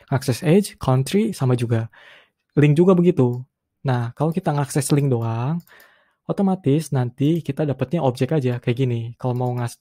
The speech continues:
mengakses properti di dalamnya, nanti kita pakai dot notation lagi, kalau tanpa di structuring yang nested. Links dot F B gitu kan. Nah, sekaligus kalau kita mau mengakses yang nested kayak gini,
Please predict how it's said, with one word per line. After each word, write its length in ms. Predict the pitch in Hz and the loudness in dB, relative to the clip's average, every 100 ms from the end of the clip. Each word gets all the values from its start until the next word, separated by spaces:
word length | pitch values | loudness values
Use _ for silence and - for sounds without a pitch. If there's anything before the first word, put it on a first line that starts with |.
| _ | _
mengakses 880 | 175 135 135 135 127 143 135 - - _ _ | -6 -2 0 -2 0 0 -2 -6 -14 _ _
properti 400 | 143 185 135 139 | -2 0 0 4
di 80 | 139 | 4
dalamnya, 580 | 135 117 117 131 180 - | 4 2 0 2 0 -2
nanti 160 | 131 156 | -6 -2
kita 160 | 160 | -2
pakai 240 | 151 123 120 | -2 -2 -2
dot 140 | 117 | -4
notation 320 | 117 117 - | -4 -4 -2
lagi, 240 | 123 131 123 | 0 2 0
kalau 240 | 120 113 | -2 -6
tanpa 240 | 120 117 127 | -6 -4 -4
di 80 | |
structuring 560 | - - - - 131 131 | -4 -8 -8 -2 0 0
yang 80 | 113 | -2
nested. 400 | 117 - 117 - - - - _ - | -4 -4 -8 -8 -20 -20 -20 _ 2
Links 400 | 135 160 - 139 | 4 4 0 2
dot 240 | 135 151 | 2 2
F 160 | 127 - | -2 2
B 160 | 135 | 2
gitu 160 | 135 120 | 2 -4
kan. 240 | 117 120 - _ _ _ - _ - | -8 -10 -14 _ _ _ -20 _ -4
Nah, 180 | 180 160 | -2 -4
sekaligus 560 | 175 185 190 139 170 - | -4 -2 -2 -2 -4 -6
kalau 160 | 139 | -6
kita 240 | 131 135 131 | -6 -6 -6
mau 160 | 131 | -6
mengakses 500 | 131 139 127 143 135 139 | -6 -8 -8 -8 -8 -4
yang 260 | 139 143 143 | -4 -6 -6
nested 340 | 135 - 139 135 | -8 -6 -8 -6
kayak 240 | 143 143 | -6 -6
gini, 240 | 127 120 | -6 -6